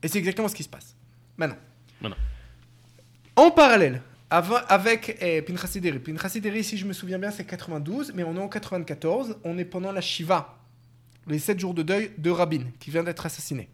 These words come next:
Speaker 2: Hmm.
Speaker 1: Sort l'arrêt, la jurisprudence qui s'appelle Bank Mizrahi. Ok. L'arrêt lui-même, on s'en fiche un peu, c'était un problème avec les kibbutzim qui devaient rendre de l'argent à une banque, c'est pas important.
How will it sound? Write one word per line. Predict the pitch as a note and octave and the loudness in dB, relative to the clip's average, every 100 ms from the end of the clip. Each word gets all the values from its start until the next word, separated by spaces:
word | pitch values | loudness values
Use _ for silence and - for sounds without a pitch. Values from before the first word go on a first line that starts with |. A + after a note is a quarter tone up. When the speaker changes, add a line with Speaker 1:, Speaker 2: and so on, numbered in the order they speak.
| _ | _
Speaker 2:
Hmm. | A#2+ A2+ - _ _ _ _ _ _ - - - - | -8 -8 -14 _ _ _ _ _ _ -20 -20 -20 -18
Speaker 1:
Sort | - - B3+ A#3 - | -4 6 8 6 2
l'arrêt, | F#3 F3 F3+ D3 | 4 6 6 2
la | C#3+ | 0
jurisprudence | F3 F3 - G3+ A3+ | 0 -4 -4 -4 -4
qui | - | -4
s'appelle | F3+ F#3 | -4 0
Bank | D#3+ G#3 F3+ | 2 0 -2
Mizrahi. | D3+ D#3 D#3 A#2+ - - _ _ _ - | -2 0 0 -4 -12 -20 _ _ _ -16
Ok. | - - - - - - | -16 -18 -20 -20 -20 -4
L'arrêt | E3+ A3 B3 | 2 4 4
lui-même, | B3 C4 B3 - | 4 4 4 -4
on | F3 | -8
s'en | F#3+ | -6
fiche | F#3 G3 | -4 -2
un | E3 | 0
peu, | F#3 F#3 | 0 -2
c'était | E3+ E3 | 0 -2
un | |
problème | D3 F3 D#3+ | 0 0 0
avec | D3 | -2
les | D3+ | -4
kibbutzim | D#3+ D3 C#3+ F#3+ F3+ | -2 -2 -2 -4 -6
qui | D3+ | -4
devaient | D3+ D3+ | -2 0
rendre | D#3+ E3 | 2 2
de | D#3+ | 2
l'argent | D3 C#3+ E3+ E3 | 0 0 0 2
à | D3+ | 2
une | D3+ D3 | 2 4
banque, | F3+ F#3 F3+ - - _ _ _ | 4 4 2 -6 -18 _ _ _
c'est | - E3+ | -10 -2
pas | D#3+ | -2
important. | D3 A#2 | -2 -8